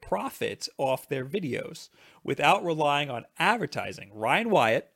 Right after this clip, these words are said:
YouTube's head of gaming, told Polygon the company is working on seeing if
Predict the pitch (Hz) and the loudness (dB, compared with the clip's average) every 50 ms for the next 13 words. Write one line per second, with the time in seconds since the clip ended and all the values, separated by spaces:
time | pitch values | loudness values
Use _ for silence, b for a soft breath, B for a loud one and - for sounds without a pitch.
0 | _ _ _ - 139 131 - 135 139 160 139 175 190 - 151 107 104 120 160 _ | _ _ _ -12 -10 -8 -8 -4 -2 -2 -2 -2 -2 -4 -4 -4 -4 -8 -12 _
1 | b b b b b b b - 240 277 - - 302 277 269 254 247 214 170 147 | b b b b b b b 2 4 4 4 4 4 4 4 4 4 4 4 4
2 | 127 110 101 104 180 - b b b b b - - 139 147 147 143 139 139 - | 2 2 0 -2 -8 -12 b b b b b -18 -8 0 4 6 6 6 4 2
3 | - 233 254 269 254 240 233 214 185 170 147 139 139 151 185 185 - 214 196 196 | -2 -6 -4 -4 -4 -4 -4 -4 -4 -4 -4 -4 -2 -2 -2 -2 -2 -6 -8 -6
4 | 147 143 151 - - - - 190 190 185 185 185 180 175 - 165 165 - _ - | -6 -6 -6 -8 -8 -8 -4 -2 -2 -2 -2 -2 -4 -8 -12 -14 -20 -18 _ -4
5 | 156 135 135 135 - - - - | -2 -2 -2 -2 -6 -12 -20 -20